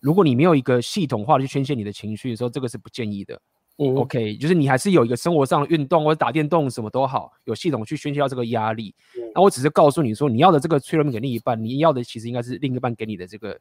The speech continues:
Speaker 1: 平静跟他的这种照顾，
Speaker 2: 女性特质。
Speaker 1: 而不是你自己变得，而，而不是你像个女人一样，然后要把这个压力宣泄给一个
Speaker 2: 嗯。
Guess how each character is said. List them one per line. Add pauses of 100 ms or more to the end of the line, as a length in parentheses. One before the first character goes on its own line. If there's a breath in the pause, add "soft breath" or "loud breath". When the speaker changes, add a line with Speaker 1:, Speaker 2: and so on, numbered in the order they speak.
Speaker 1:
平
静
跟 (160)
他
的
这
种 (400)
照
顾， (520)
Speaker 2:
女
性
特
质。
Speaker 1:
而
不
是
你
自
己
变
得， (140)
而，
而
不
是
你
像
个
女
人
一
样，
然
后
要
把
这
个
压
力
宣
泄
给 (400)
一
个
Speaker 2:
嗯。